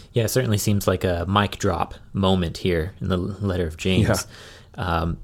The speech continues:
Speaker 1: this is James's purpose statement. It's the whole reason he wrote the letter. Some people put their purpose statements towards the beginning of the letter. James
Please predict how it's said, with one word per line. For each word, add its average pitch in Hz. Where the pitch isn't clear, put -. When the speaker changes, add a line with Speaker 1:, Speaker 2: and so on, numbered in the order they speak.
Speaker 1:
this 135
is 175
James's 110
purpose -
statement. 78
It's -
the 107
whole 143
reason 117
he 98
wrote 104
the 101
letter. 95
Some 160
people 151
put 135
their 113
purpose 127
statements 107
towards 110
the 85
beginning 120
of 135
the 135
letter. 131
James 113